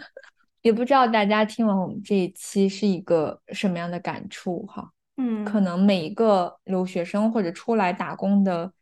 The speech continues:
Speaker 1: 世界流民，每个人对于自己外国人身份的认定也是有区别的。但是我是觉得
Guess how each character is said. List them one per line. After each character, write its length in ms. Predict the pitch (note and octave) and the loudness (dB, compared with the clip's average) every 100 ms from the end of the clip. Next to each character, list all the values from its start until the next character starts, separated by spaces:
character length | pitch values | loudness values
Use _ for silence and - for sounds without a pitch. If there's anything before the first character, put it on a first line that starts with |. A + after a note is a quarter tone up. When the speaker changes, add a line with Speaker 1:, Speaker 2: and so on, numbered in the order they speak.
| _ | _
Speaker 1:
世 220 | - B3 | -4 0
界 160 | G#3+ G3+ | 4 4
流 240 | F3+ F3 | 2 0
民， 340 | F3 E3 D#3 G3 _ _ | -2 -6 -8 -12 _ _
每 220 | F#3+ F3 | -2 -2
个 80 | G#3 | 0
人 140 | G3+ | 0
对 140 | G3 G3 | 2 0
于 40 | |
自 140 | F#3+ G#3 | -2 -4
己 120 | F3 | -4
外 240 | G#3+ G#3 | 0 0
国 220 | G3 F3 | 0 0
人 180 | F3 E3+ | 0 -2
身 280 | F#3 G#3+ G#3+ | -4 -2 0
份 100 | A3 | 0
的 100 | G3 | 0
认 280 | G#3+ A3 G3 | 2 2 2
定 240 | G#3 F#3 | 0 -2
也 100 | F#3 | -6
是 340 | - G#3+ G3 - _ _ _ | -8 -6 -6 -8 _ _ _
有 120 | G3 | -4
区 240 | F#3 - A3 | -4 -6 -6
别 220 | A3 F3+ | -4 -6
的。 240 | G3+ - _ _ _ _ | -8 -14 _ _ _ _
但 140 | B3 A#3 | -2 0
是 140 | A#3+ | 2
我 340 | G3 - F#3 | 0 0 0
是 260 | F3+ - A3 | -2 -2 -2
觉 200 | G#3+ F3+ | 0 -2
得 160 | F3+ | 0